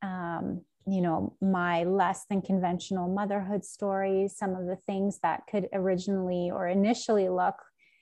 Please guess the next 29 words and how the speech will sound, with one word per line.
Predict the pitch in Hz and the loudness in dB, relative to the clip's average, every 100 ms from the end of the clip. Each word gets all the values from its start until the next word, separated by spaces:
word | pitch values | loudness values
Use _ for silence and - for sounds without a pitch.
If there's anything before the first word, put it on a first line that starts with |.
| _ _ | _ _
or | 202 208 | 6 6
if | 196 - | 6 4
they | 202 | 4
were | 190 | 4
being | 180 214 196 185 | 6 4 6 2
judged | 202 180 180 - - | 2 0 0 -4 -6
simply | - 233 226 208 185 | 2 2 4 4 2
on, | 190 190 196 185 185 180 - 185 | 0 0 2 2 0 -2 -8 -4
you | 190 | 0
know, | 180 175 | 2 0
the | 185 | 2
list | 185 190 - - - 170 | 4 4 2 -4 -6 -2
of | 170 175 - | 0 -2 2
good | 202 202 | 4 4
and | 190 190 | 2 0
bad, | 190 180 165 - | 0 0 -4 2
maybe | 214 220 214 220 | 6 6 6 4
something | - 202 - 190 | 2 -4 -2 -2
that's | 185 170 - _ _ _ _ _ _ _ _ | -2 -2 -6 _ _ _ _ _ _ _ _
bad | 220 220 226 | 2 4 4
on | 220 214 | 4 0
paper | 214 220 220 226 214 | 2 2 2 2 0
but | 196 - | -2 -2
really | 196 196 | 2 2
turned | - - 190 196 185 | 0 -4 -2 0 0
out | 170 - | 0 -2
to | - 185 | -4 0
be | 196 185 175 196 | 4 4 2 2
good | 190 180 180 | 2 2 -2